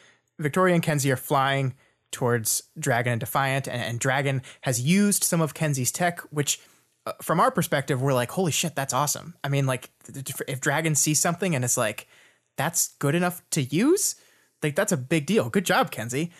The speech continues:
But she's a little bummed out because, uh, she sees that her tech was mixed with someone else's, and, and, and that's kind of an implicit signal to her that, "Hey, your stuff wasn't good enough, so I had to mix it with something else." Now,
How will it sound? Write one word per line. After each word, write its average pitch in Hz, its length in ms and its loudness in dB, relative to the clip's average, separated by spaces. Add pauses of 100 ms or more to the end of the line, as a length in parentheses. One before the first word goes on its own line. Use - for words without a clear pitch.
(260)
But 170 160 2
she's 165 220 2
a 190 40 2
little 165 200 0
bummed 135 280 0
out 107 260 0
because, 117 520 -2 (280)
uh, 117 340 -2 (300)
she 175 640 0 (380)
sees 147 520 0
that 120 120 -2
her 147 160 0
tech 139 240 -2
was 123 160 -2
mixed 123 320 -2
with 139 100 0
someone 135 300 0
else's, 139 400 -2
and, 123 140 -2
and, 131 180 -2
and 131 180 -2
that's 131 140 -2
kind 139 260 -2
of 131 80 0
an 131 80 0
implicit 127 540 -4
signal 139 380 -2
to 131 240 -4
her 196 320 4
that, 139 240 0 (220)
"Hey, 131 120 2
your 139 160 2
stuff - 380 0
wasn't 113 340 -2
good 139 180 4
enough, 104 320 -6
so - 160 -2
I 113 120 -2
had 113 240 -2
to 117 80 -8
mix 110 260 -4
it - 80 -6
with 107 140 -4
something - 320 -4
else." - 320 -4 (1040)
Now, 139 260 -2